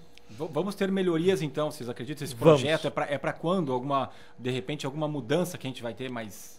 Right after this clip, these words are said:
Speaker 1: significativa?
Speaker 2: A partir do mês de fevereiro, agora, nós já iniciamos, a, as conversações iniciaram em janeiro, mas a partir de fevereiro, nós vamos implantar com as prefeituras e começarmos nossas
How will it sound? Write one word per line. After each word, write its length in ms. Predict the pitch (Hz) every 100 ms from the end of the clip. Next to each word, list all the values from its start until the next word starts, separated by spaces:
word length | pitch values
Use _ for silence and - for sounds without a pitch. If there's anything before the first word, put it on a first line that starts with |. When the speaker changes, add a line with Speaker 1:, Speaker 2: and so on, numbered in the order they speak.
| -
Speaker 1:
significativa? 400 | - - 127 143
Speaker 2:
A 40 | 135
partir 260 | 120 175 220
do 140 | 226
mês 200 | 202 220
de 80 | -
fevereiro, 540 | 214 170 151 147 208
agora, 400 | 175 139 165 190
nós 180 | 156 139
já 140 | 147
iniciamos, 680 | 185 196 - 180 214 233 - - - -
a, 240 | - - 143
as 120 | -
conversações 840 | 202 220 220 - 170 - 180 202
iniciaram 440 | 214 190 196 196
em 60 | 208
janeiro, 460 | 202 202 160 127 - - - -
mas 160 | 127
a 60 | 139
partir 380 | 139 127 - 180
de 120 | 165
fevereiro, 840 | - 208 208 175 160 185 226 285 - -
nós 160 | - 143
vamos 280 | 170 165 147
implantar 600 | 156 151 151 135 165 185
com 240 | - 254
as 80 | 277
prefeituras 580 | - 185 147 180 202 202
e 40 |
começarmos 580 | 196 196 190 185 190 180
nossas 180 | 180